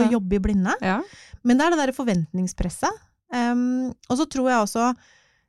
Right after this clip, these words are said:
Speaker 2: til de yngre amatørene der ute.
Speaker 1: Mm.
Speaker 2: Eh, bare fordi han kjøpte middag til deg eller spanderte en drink ved baren, så betyr ikke at du står på dessertmenyen.
Speaker 1: Mm.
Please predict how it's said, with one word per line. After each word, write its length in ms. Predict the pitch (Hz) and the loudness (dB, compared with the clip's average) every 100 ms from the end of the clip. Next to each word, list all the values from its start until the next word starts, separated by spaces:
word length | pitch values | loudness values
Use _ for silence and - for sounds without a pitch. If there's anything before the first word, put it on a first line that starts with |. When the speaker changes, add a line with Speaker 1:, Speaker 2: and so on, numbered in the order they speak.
| _ | _
Speaker 2:
til 180 | - 254 | -2 0
de 120 | 262 - | 0 0
yngre 380 | 202 190 190 208 | 2 4 2 2
amatørene 540 | 214 220 214 175 180 | 0 -2 -2 -2 -2
der 160 | 185 190 | -4 -4
ute. 180 | 190 330 285 | -2 -2 -4
Speaker 1:
Mm. 260 | 208 196 208 _ _ _ _ | -12 -14 -20 _ _ _ _
Speaker 2:
Eh, 460 | 202 196 196 196 196 | -6 -4 -2 -4 -4
bare 380 | - 233 262 196 | -4 0 2 2
fordi 160 | 202 220 | 0 0
han 140 | 214 | 0
kjøpte 260 | - 233 - 202 | -2 -4 0 2
middag 320 | 185 175 175 | 2 -2 -4
til 100 | 190 | -2
deg 80 | 202 | -2
eller 80 | 202 | -4
spanderte 400 | - 208 196 175 | -4 -2 -2 0
en 100 | 202 | 0
drink 240 | 190 175 170 | 0 -2 -2
ved 120 | 202 | 0
baren, 200 | 202 285 | 0 0
så 100 | - | -2
betyr 300 | 220 214 190 | -4 -2 -2
ikke 160 | - 349 | -2 -8
at 60 | - | -10
du 300 | 180 196 190 | -6 -4 -2
står 220 | - 180 | -4 -2
på 80 | 185 | -2
dessertmenyen. 560 | 185 185 185 208 370 214 | -2 -2 0 0 0 0
Speaker 1:
Mm. 360 | 202 180 208 | 0 0 -2